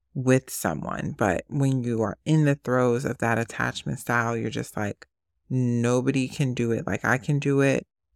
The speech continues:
I'm just gonna do it myself. I don't wanna ask for help." And sometimes we'll even openly deny help if someone comes along and, and asks us, "Do we need it?"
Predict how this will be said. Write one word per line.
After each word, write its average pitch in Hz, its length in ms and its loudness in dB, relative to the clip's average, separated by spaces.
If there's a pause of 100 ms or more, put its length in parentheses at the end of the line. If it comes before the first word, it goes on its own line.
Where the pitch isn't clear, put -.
I'm 127 200 0
just - 200 -8
gonna - 180 -4
do 101 160 -2
it - 120 -2
myself. - 880 0 (360)
I 131 80 2
don't - 220 -2
wanna 160 240 4
ask - 300 0
for 143 120 -2
help." 139 440 2 (600)
And 143 240 4
sometimes 151 460 2
we'll 135 140 0
even 147 240 0
openly 143 420 0
deny 139 420 0
help 135 460 0
if 139 80 -2
someone 127 340 -2
comes 127 280 -2
along 120 420 -2
and, 120 300 -2 (120)
and 123 220 -2
asks - 360 -8
us, - 340 -12 (200)
"Do 139 140 2
we 127 100 2
need 104 220 -4
it?" - 160 -10